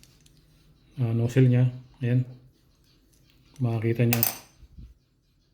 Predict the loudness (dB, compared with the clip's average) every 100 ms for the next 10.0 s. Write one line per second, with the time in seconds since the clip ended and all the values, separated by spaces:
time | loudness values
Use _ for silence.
0 | _ _ _ _ -20 -20 _ _ _ _
1 | _ _ _ _ _ -20 _ _ _ _
2 | _ _ _ _ _ _ _ _ _ _
3 | -8 -6 -6 -10 -6 -2 0 2 2 4
4 | 2 2 -2 -6 -6 -4 -2 -2 -2 -2
5 | -2 -4 -8 -18 _ -20 _ _ _ _
6 | -20 _ _ -20 -20 -20 -14 -2 0 0
7 | 0 0 0 -2 -2 -2 -2 -4 -4 -20
8 | _ -14 -12 -14 -20 _ _ _ _ 4
9 | 6 6 4 4 4 4 4 4 2